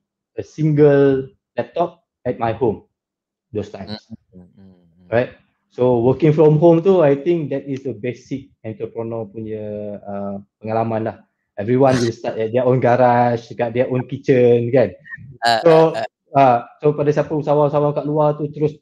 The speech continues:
Speaker 1: fikir, "Oh, aku nak buat business, aku kena ada satu office yang best-best semua," kan?
Speaker 2: Uh,
Speaker 1: That
Speaker 2: uh.
Speaker 1: is, that is a,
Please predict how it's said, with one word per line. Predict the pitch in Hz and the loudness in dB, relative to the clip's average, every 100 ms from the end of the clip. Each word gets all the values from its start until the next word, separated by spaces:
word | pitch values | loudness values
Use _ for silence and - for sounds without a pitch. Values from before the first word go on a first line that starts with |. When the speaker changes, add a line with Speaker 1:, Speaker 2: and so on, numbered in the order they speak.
| - | -18
Speaker 1:
fikir, | 135 156 139 | -6 -4 -4
"Oh, | 113 113 | -6 -6
aku | - 143 139 | -8 -12 -10
nak | 135 123 | -12 -10
buat | 131 131 | -12 -10
business, | 120 120 156 156 | -14 -12 -6 -6
aku | 156 _ 131 | -8 _ -14
kena | 127 123 | -10 -6
ada | 131 | -6
satu | - 123 139 | -8 -14 -12
office | 123 117 117 | -12 -12 -12
yang | 135 123 | -10 -10
best-best | 113 120 _ 135 127 - | -8 -10 _ -4 -4 -6
semua," | 131 123 | -8 -4
kan? | 127 139 98 _ _ _ _ 202 | -2 -2 -2 _ _ _ _ -12
Speaker 2:
Uh, | 139 95 | -12 0
Speaker 1:
That | 151 - | 2 4
Speaker 2:
uh. | 175 | 4
Speaker 1:
is, | 156 156 - - - | 4 2 -6 -18 -2
that | 143 151 | 0 2
is | 160 147 156 | 0 -2 2
a, | 139 127 123 | 4 4 2